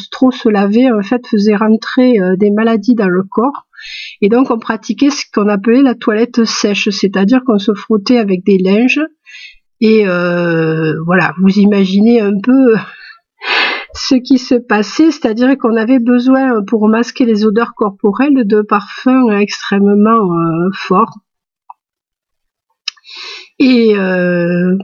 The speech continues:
comme, euh, c'était, euh, la tradition au dix-huitième, eh ben, on se retrouvait avec des choses très, très, euh, corsées, des parfums à base de musc, des,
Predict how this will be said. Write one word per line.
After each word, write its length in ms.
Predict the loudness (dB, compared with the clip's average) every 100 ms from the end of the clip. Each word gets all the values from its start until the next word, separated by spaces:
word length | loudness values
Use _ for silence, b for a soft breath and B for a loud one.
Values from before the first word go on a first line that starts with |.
| -10 -6
comme, 280 | -2 2 2
euh, 320 | 2 0 -2 -4 -8 B B B B B B _
c'était, 760 | -12 -2 -2 -2 0 2 2 0
euh, 260 | -4 -4 -6 -8 0
la 160 | 0
tradition 680 | 0 -4 -4 -4 -6 -2 0
au 300 | 2 2 2
dix-huitième, 800 | 0 0 2 0 0 0 4 4 2 -4 B B B B -4 2
eh 80 | 2
ben, 240 | 2 0 2
on 200 | 2 0
se 160 | -2
retrouvait 440 | -2 -2 0 2 2
avec 160 | 2
des 140 | 0 0
choses 380 | 0 -2 -2 -8
très, 180 | -4 -4
très, 480 | -4 -2 2 2
euh, 160 | 2 -2 -2
corsées, 640 | -6 -6 -4 0 2 2
des 140 | 0 -2
parfums 340 | -2 -6 -2
à 140 | 0
base 260 | 0 0 0
de 140 | 0
musc, 520 | 2 4 4 2 -2 0 2
des, 180 | 2